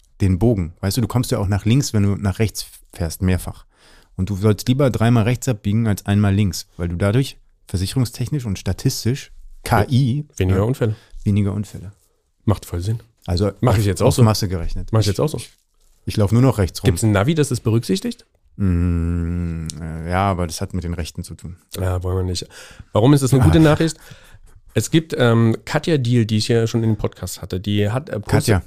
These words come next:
Speaker 2: Katja Deal, genau, Katja, postet ab und zu mal Bilder von Kindern, die vor S U Vs stehen.
Speaker 1: Hm.
Speaker 2: Und wenn du das so siehst, ey, da kriegen meine Kinder echt Angst.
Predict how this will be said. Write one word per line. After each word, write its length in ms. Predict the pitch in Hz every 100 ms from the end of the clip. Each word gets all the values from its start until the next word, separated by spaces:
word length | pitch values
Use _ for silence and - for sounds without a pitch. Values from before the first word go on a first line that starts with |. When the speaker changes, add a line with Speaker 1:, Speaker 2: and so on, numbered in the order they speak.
| -
Speaker 2:
Katja 260 | - 117 113
Deal, 200 | 101 90
genau, 180 | 92
Katja, 360 | 90 110 123 160 - - - - -
postet 280 | 143 165
ab 120 | 143 131
und 80 |
zu 100 | -
mal 100 | 127
Bilder 540 | 113 117 117 135 196 254
von 240 | - - 110
Kindern, 380 | - 151 147 139
die 80 |
vor 200 | 123 110
S 160 | 120 -
U 120 | 110
Vs 200 | 107 117
stehen. 340 | - - 80 87
Speaker 1:
Hm. 320 | 95 90 87 -
Speaker 2:
Und 100 | -
wenn 120 | 101 117
du 80 |
das 160 | 120 123
so 80 | 131
siehst, 560 | 123 131 175 123 - _ _ _ -
ey, 100 | 110
da 80 | 113
kriegen 280 | - 127
meine 180 | 120 120
Kinder 260 | 147 160 147
echt 200 | 147 -
Angst. 300 | 123 107 -